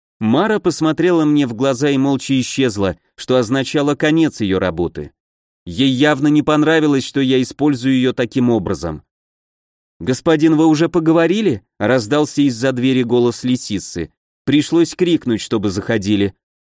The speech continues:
«Ух ты, я уже подумала, что она вообще не отдыхает». «Почему?» Заметив любопытный взгляд Ламии, направленный на Вику, спросил я. «Вы пробыли без сознания трое суток, господин.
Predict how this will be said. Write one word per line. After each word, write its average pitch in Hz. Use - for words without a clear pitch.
«Ух 165
ты, 107
я 113
уже 156
подумала, 170
что 160
она 160
вообще 165
не 160
отдыхает». 151
«Почему?» 107
Заметив 151
любопытный 147
взгляд 123
Ламии, 139
направленный 120
на 113
Вику, 127
спросил 139
я. 78
«Вы 135
пробыли 160
без 139
сознания 147
трое 151
суток, 147
господин. 92